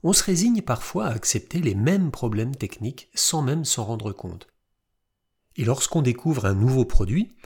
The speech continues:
eh bien, on a du mal à analyser en un seul coup d'œil comme ça toutes les actions qui relient les différentes parties du système. Du coup, vous voyez, on manque de recul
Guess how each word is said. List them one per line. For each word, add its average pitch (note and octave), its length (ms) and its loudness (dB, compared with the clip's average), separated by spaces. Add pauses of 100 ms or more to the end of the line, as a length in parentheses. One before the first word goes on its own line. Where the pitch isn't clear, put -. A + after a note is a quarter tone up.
(380)
eh B2 60 -4
bien, D#3+ 120 4
on G#3 100 4
a F#3 80 4
du C3+ 140 2
mal D#3 200 4
à A2+ 120 2
analyser A2+ 480 2
en A2 180 0
un B2 100 2
seul D#3+ 300 0
coup - 160 -6
d'œil C3+ 220 0
comme F#2 160 -6
ça C#3 180 -2
toutes - 280 -8
les C3 180 2
actions E3 340 -2
qui - 180 -4
relient C3 320 0 (340)
les G#2+ 120 -2
différentes C3+ 560 0
parties - 300 -6
du A#2+ 120 -4
système. G#2 560 -6
Du A2 140 -4
coup, F3+ 200 -2
vous - 280 -12
voyez, B2+ 220 2
on A2+ 200 0
manque E3 300 4
de C#3 60 4
recul B2+ 480 2